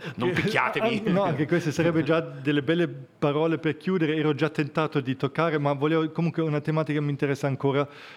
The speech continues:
Speaker 2: Vediamo tutte le problematiche dell'intelligenza artificiale. Vediamo anche che, come un, eh, filosofo ha detto,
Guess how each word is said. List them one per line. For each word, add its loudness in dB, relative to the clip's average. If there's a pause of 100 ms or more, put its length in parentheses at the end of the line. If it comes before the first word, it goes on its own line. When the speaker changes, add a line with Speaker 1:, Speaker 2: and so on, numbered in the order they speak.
(320)
Speaker 2:
Vediamo 2
tutte 0
le 4
problematiche 0
dell'intelligenza 0
artificiale. -2
Vediamo 2
anche 0
che, 2
come 0
un, 2
eh, 0
filosofo 0
ha 4
detto, 2